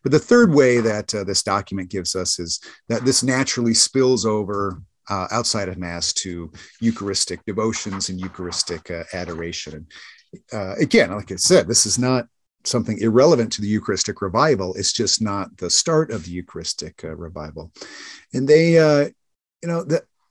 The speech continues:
do you guys notice in here, there's like three Teresa of Calcutta quotes in this document,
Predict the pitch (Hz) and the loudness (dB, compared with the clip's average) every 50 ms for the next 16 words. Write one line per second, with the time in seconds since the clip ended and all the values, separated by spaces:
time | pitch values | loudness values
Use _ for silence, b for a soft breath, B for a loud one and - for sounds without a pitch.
0 | _ - - 208 196 - 339 349 302 - - 135 123 131 135 131 - - 131 135 | _ -8 -4 -4 0 2 4 4 4 4 6 6 6 6 6 6 4 4 4 4
1 | 143 135 143 175 180 - 143 - - - - - - 139 139 143 147 160 170 175 | 4 4 4 2 2 2 0 -2 -4 -8 -10 -2 2 4 6 6 6 6 4 0
2 | - - - 123 120 127 127 - 117 107 - - - 113 101 101 - - 101 98 | -2 -4 -2 0 0 0 0 -2 -2 -4 -4 -6 -6 -6 -6 -6 -6 -8 -8 -6
3 | 92 87 - - 90 80 80 80 - - - - _ _ _ _ _ _ - 107 | -6 -8 -6 -8 -10 -8 -8 -8 -8 -8 -10 -10 _ _ _ _ _ _ -8 -6
4 | 98 95 - - - 104 87 87 90 - 98 82 78 76 76 | -6 -4 -6 -4 -4 -4 -4 -6 -6 -8 -10 -10 -10 -12 -14